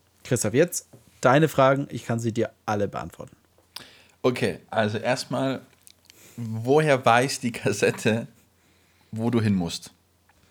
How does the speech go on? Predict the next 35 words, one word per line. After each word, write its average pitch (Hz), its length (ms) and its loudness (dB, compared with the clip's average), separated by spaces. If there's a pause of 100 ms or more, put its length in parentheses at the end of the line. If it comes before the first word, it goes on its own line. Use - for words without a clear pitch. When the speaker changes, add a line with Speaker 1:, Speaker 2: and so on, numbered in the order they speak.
(640)
Speaker 1:
Du 123 160 -4
kaufst 160 480 2
dir 156 360 6 (440)
die 180 100 4
Kassette 143 440 4
für 123 220 0
deine 151 420 6
Route. 123 460 0 (2000)
Speaker 2:
<laughs> 131 160 -4 (1000)
Das 113 200 -4
ist, 120 120 -10
ist, 117 440 -2
aber 127 140 0
das 127 100 -4
heißt, 139 200 -2
du, 127 60 -4
du 113 220 -8
kannst 147 300 -2
nicht 151 140 -2
einfach 135 280 0
irgendwie 127 280 0
in 113 40 2
der 110 120 0
Weltgeschichte 127 520 -2
rumfahren? 147 540 -2 (260)
Speaker 1:
Nein. 113 220 2 (500)
Speaker 2:
Also 156 320 2 (140)
du, 147 60 2
du 135 120 2 (120)
musst 170 240 4
vorher 156 340 4
wissen, 147 340 0
wo 127 80 6
du 131 120 4
hinfährst. - 640 0